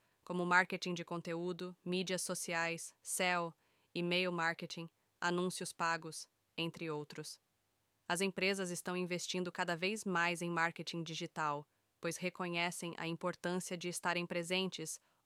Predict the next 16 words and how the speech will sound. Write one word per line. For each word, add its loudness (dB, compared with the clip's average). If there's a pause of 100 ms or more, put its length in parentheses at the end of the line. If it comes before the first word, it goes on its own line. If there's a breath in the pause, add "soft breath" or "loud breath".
(180)
onde 2
seus -2
clientes -2
estão, -8 (320)
online. -4 (760)
O -8
papel 0
fundamental -4
de -8
um -6
website -6
na -8
estratégia -8
de -8
marketing -6
digital. -12